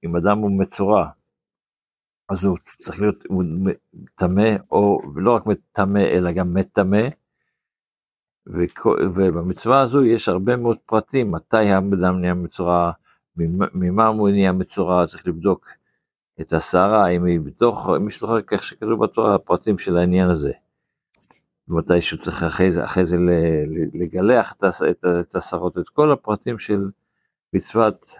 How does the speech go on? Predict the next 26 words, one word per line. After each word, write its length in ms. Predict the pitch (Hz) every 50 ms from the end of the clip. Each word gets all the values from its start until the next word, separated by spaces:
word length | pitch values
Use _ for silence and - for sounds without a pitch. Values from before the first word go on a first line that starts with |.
| 101 110 76
מצורע, 500 | 90 92 90 - - 98 98 104 92 80
את 80 | 80 82
זה 220 | 92 104 113 113
לומדים 380 | 98 98 95 95 98 104 98 95
היום 380 | 92 95 95 92 92 92 92 92 - _ _ _ _ _
בספר 520 | - - 85 - - 92 90 - - 82 85
המצוות. 800 | 80 71 71 - - 82 76 - - _ _ _ _ _ _ _ _ _ _ _ _ _ _ _ _ _ _ _ _ -
בתפילה, 800 | 85 - - - - 107 113 120 117 104 101 104 120 131 - - - _ _ _ _ _ _ -
אנחנו 460 | 82 90 95 104 - 113 117 107 104 95
ב"ובא 420 | 92 92 90 92 90 92 107 110
לציון 560 | 107 104 98 - - - 113 107 104 101 101
גואל. 360 | 87 92 90 87 85 78 69
אז 200 | 65 76 80 80 82
שני 220 | - - - 117 113
הפסוקים 460 | 113 - _ - 104 - 120 117 107
הראשונים, 480 | 101 98 - - 101 101 110 107 98
"ובא 240 | 90 85 80 107 110
לציון 420 | 107 98 92 - - 107 101 101 98
גואל 160 | 107 104 98
שווה 260 | - - 92 95 95
פשע 280 | - - 95 - 107 92
ביעקב", 600 | 90 95 92 92 92 - - 123 117 110 104 95 - _ _ _ _ _ _ _ _ _ _ _
זה 240 | 90 90 98 101
פסוקים 560 | 95 - - - 110 104 - - 127 123 120 -
שמופיעים 680 | - 107 95 92 87 - - 107 113 113 113 107 101
ב-, 320 | 104 104 104 104 101 101